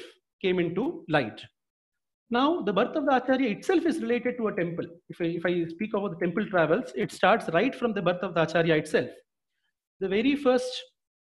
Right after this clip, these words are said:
line of the, uh, the second chapter of the Shankara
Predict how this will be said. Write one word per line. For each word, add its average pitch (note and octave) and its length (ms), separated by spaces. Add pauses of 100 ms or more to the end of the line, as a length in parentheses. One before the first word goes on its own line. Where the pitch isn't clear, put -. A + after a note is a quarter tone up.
(420)
line D#3+ 420
of F3 200
the, E3+ 340 (120)
uh, D#3+ 300
the C#3+ 80
second G#3+ 320
chapter F#3 240
of F3 160
the F3+ 100
Shankara E3 600